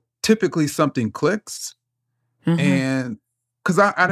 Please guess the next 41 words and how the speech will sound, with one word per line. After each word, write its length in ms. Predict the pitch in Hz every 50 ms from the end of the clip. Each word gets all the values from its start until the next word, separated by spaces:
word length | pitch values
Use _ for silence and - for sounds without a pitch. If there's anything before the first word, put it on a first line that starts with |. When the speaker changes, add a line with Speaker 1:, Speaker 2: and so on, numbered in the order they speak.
| 185 147
Speaker 1:
I 40 | 175
try 220 | - - 277 285
not 200 | 277 214 175 170 -
to 80 | 151
say, 360 | 135 - - 147 147 143 139
like, 260 | 123 123 117 107 - -
this 180 | 147 143 -
is, 300 | 139 131 123 120 104 90
like, 200 | 127 127 110 -
you 120 | 131 147 156
should 200 | - 143 131 113
just 380 | 127 127 113 - - - - _ _ _ _ _
walk 220 | 117 135 139 - 135
around 300 | 120 123 120 117 113 104
thinking 340 | - 131 110 - 117 110 -
people 280 | - 131 110 - 110
are 120 | 107 90 -
evil. 340 | 123 123 117 107 - -
'Cause 160 | - - 160 147
this, 260 | 165 175 160 151 165
this 220 | 175 208 220 214 -
isn't 260 | 220 185 180 165 147
about 340 | 123 120 117 110 - - _ _ _ _
people 420 | - - 208 208 208 - 165 151 131
being 380 | 117 131 135 135 131 113 - -
evil, 680 | 123 135 160 170 131 117 113 107 110 104 98 98 _ _ _ _ _ _
people 320 | - 185 175 - 160 151
you're 160 | 139 135 139 127
trying 240 | - 160 143 131 120
to 80 | 113
date 500 | 107 104 98 139 135 139 135 127 127 120 -
or 280 | - 113 110 107 107 104
somebody 500 | - - 165 143 127 107 - - - 135
<laughs> 0 |
who's 180 | - - 147 143
at 140 | 139 120 -
the 80 | 117
restaurant. 260 | 120 139 - - 123
Like, 160 | 120 127 110 -
this 180 | 180 185 -
is 200 | 170 151 131 110